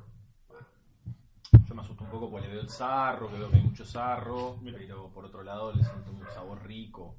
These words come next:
Speaker 1: parecido como es, que realmente es insípida.
Speaker 2: Ujú.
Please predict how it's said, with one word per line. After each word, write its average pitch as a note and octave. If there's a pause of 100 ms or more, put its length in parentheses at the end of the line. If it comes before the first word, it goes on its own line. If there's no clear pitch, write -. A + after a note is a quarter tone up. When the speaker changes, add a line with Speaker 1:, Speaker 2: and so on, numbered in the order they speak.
Speaker 1:
parecido -
como F2
es, - (120)
que -
realmente G2
es -
insípida. F#2+
Speaker 2:
Ujú. D#3